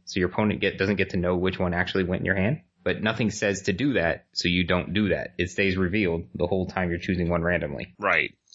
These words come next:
Speaker 2: Sorry.
Speaker 1: Sorry.
Speaker 2: Sorry.
Speaker 1: All right. I'm gonna, I'm gonna tackle this next one 'cause it is easy and
Speaker 2: <laughs>
Speaker 1: trying to keep us moving along. It's from John Reasoner. It's about the, uh, pre-release,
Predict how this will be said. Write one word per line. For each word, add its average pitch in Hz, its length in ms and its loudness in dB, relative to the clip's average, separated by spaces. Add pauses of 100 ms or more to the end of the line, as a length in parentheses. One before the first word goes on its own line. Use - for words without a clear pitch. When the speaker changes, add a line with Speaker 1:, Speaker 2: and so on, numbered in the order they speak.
(200)
Speaker 2:
Sorry. 92 340 -2 (460)
Speaker 1:
Sorry. - 460 0 (280)
Speaker 2:
Sorry. - 380 -2
Speaker 1:
All - 60 2
right. - 120 -4 (260)
I'm 131 100 0
gonna, 147 260 0
I'm 123 80 0
gonna 127 160 2
tackle 110 260 0
this 95 120 0
next 98 200 0
one 92 120 2
'cause 90 360 -2
it 90 300 -2 (160)
is 92 240 -2
easy 92 500 0
and 85 540 -2
Speaker 2:
<laughs> - 40 -20
Speaker 1:
trying - 720 -2
to 220 80 0
keep 180 140 -2
us 202 80 2
moving 90 240 0
along. - 320 0 (720)
It's - 160 2
from 127 280 0 (140)
John 123 300 2
Reasoner. 135 360 2
It's 110 140 -2
about 107 300 0
the, 95 280 4
uh, 82 140 -2
pre-release, 87 560 -2